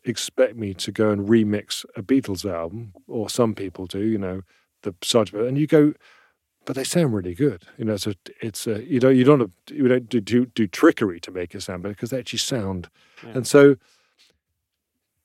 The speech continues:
Speaker 1: after a while, you know, f-, familiarity does breed contempt, and you just go,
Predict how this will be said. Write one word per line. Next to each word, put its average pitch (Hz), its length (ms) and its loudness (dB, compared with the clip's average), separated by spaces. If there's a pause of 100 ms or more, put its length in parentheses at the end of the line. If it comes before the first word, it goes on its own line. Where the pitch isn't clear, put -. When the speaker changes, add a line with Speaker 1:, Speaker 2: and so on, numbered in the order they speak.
Speaker 1:
after 214 360 6
a 147 40 8
while, 139 400 6
you 113 60 2
know, 110 140 2
f-, 135 300 4
familiarity 123 680 4
does 113 220 2
breed 113 300 0
contempt, 104 580 -2
and 101 80 -6
you 98 120 -6
just 101 260 -8
go, 98 320 -2